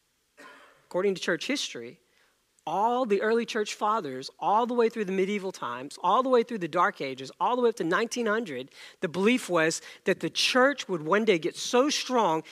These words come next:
that it would take over the world, and then Jesus would come because the Spirit and the bride would say, "Come, Lord Jesus." We have so many people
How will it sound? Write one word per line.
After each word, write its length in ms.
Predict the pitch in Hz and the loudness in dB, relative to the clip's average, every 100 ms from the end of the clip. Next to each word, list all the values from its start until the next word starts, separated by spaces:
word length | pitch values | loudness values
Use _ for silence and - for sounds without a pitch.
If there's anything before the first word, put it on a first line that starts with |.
| - | -6
that 140 | - 185 | 2 2
it 80 | 156 | 2
would 140 | 147 - - - | -2 0 0 0
take 340 | - 262 294 - | 0 4 4 6
over 300 | 269 233 240 | 4 4 2
the 120 | 190 | 0
world, 720 | 160 202 294 180 131 143 - _ - _ 180 | 2 2 4 4 2 -4 -10 _ -20 _ 0
and 200 | 175 139 | 0 4
then 340 | 247 339 285 | 4 6 4
Jesus 500 | - 294 349 269 - | 4 8 8 6 0
would 160 | 190 - | -2 0
come 260 | 190 185 | 2 2
because 340 | 170 175 185 - | 0 -2 -4 -4
the 120 | 156 | -6
Spirit 680 | - - - 311 349 359 - - - - | -6 -6 0 4 4 2 -2 -16 -4 0
and 120 | 190 | 2
the 80 | 151 | 2
bride 460 | 165 214 233 254 | 4 6 8 6
would 160 | 180 160 | 2 -2
say, 500 | - 175 147 156 160 _ _ _ _ - | 0 2 2 0 -4 _ _ _ _ -14
"Come, 240 | - 165 | -6 -4
Lord 220 | 147 143 | -4 -6
Jesus." 720 | 127 139 - - - - - - _ _ - | -8 -12 -12 -10 -10 -10 -12 -18 _ _ -6
We 160 | 214 220 | 0 4
have 280 | 220 214 175 - | 6 4 0 -14
so 440 | - - - 285 330 | -6 0 4 6 8
many 240 | 320 311 | 6 6
people 500 | 269 254 185 165 | 4 2 2 0